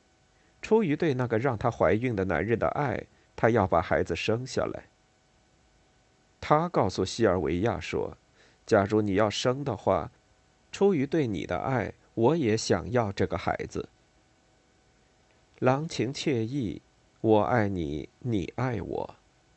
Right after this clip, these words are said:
他们俩严肃地谈起来，但是过了几个月，孩子还没生下来时，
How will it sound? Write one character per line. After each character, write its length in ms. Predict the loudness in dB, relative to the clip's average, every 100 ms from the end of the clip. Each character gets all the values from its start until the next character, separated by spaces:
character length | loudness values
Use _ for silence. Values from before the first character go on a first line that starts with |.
| _ _ _ _ _ _ _ _ _ _
他 160 | 2 4
们 120 | 4
俩 200 | 4 4
严 260 | 2 0 -2
肃 220 | -2 2
地 120 | 2
谈 320 | 0 -2 -4 -4
起 180 | -2
来， 240 | -2 -2 -6 _ _ _ _
但 160 | 0 2
是 280 | 2 0 2
过 280 | 2 2 2
了 120 | -2
几 180 | -4 -2
个 100 | 0
月， 380 | 2 2 2 _ _ _
孩 200 | 2 2
子 120 | 2 2
还 180 | 2
没 160 | 2 0
生 300 | 0 -4 -2
下 180 | 0 4
来 160 | 4
时， 320 | 2 0 -2